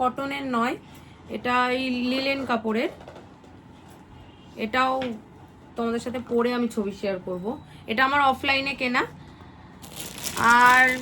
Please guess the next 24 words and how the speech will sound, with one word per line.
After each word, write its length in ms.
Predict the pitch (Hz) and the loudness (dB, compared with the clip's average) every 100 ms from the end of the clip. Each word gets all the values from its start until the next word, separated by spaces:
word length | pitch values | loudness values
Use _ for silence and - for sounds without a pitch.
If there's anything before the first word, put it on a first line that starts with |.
| 240 - - - - - - - - - - - 226 | -8 -12 -6 -4 -4 -6 -12 -10 -8 -6 -6 -6 -4
নিয়েছি 360 | 247 262 - 285 269 | -2 -2 -2 -2 0
এই 100 | 269 247 | 0 -2
যে 80 | 269 | -2
এই 60 | 269 226 | -2 4
ভাইরাল 420 | 233 220 233 262 269 254 | 6 6 4 0 0 4
কট 160 | 233 220 - | 4 4 -2
সেটটা, 440 | 233 214 - 247 330 - - - - - - 233 | -4 -4 0 2 2 -2 -14 -16 -20 -16 -4 2
নাইট 200 | 254 285 - | 2 2 -4
স্যুট 200 | 277 233 208 | -4 -2 -2
এটা। 160 | 214 339 - - - - | 0 -2 -4 -18 -20 -10
তো 40 | 220 226 | -4 0
এই 80 | 233 220 | 0 0
ভাইরাল 340 | 220 226 254 254 | 0 2 0 0
নাইট 160 | 233 233 - | 0 -2 -4
স্যুটটাও 420 | 254 - 262 269 262 | -8 -4 -2 0 0
আমি 120 | 254 247 | -2 -2
নিয়েছি, 360 | 240 220 - 330 466 - - - - - - - | 0 -2 -2 -4 -4 -12 -20 -20 -20 -20 -18 -4
ছবি 200 | 233 254 240 | -2 -2 -2
শেয়ার 180 | 247 240 | -4 -2
করব। 140 | 247 247 302 | -2 2 2
এটা 100 | 277 | 2
আমি 100 | 269 277 | 0 -2
নিয়েছি 220 | 277 254 302 | -6 -4 -4
Flipkart 440 | 294 294 - 277 | -2 -4 2 0